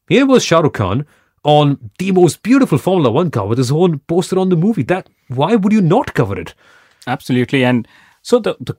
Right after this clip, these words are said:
Speaker 2: key objective behind Raise the Flag was to
Speaker 1: Hmm.
Speaker 2: bring out the emotion
Speaker 1: Hmm.
Speaker 2: of feeling for an Indian Formula One team,
Speaker 1: Hmm.
Speaker 2: right? It's like how when India plays cricket against any other team, you want to bring out that emotion.
Speaker 1: Hmm.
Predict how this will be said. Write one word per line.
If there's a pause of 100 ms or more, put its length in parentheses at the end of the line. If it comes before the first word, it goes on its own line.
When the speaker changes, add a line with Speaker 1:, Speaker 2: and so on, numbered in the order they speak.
Speaker 2:
key
objective
behind
Raise
the
Flag
was
to
Speaker 1:
Hmm.
Speaker 2:
bring
out
the
emotion (180)
Speaker 1:
Hmm. (420)
Speaker 2:
of
feeling
for (240)
an
Indian
Formula
One
team,
Speaker 1:
Hmm.
Speaker 2:
right?
It's
like
how
when
India
plays
cricket
against
any
other
team,
you
want
to
bring
out (120)
that
emotion. (120)
Speaker 1:
Hmm.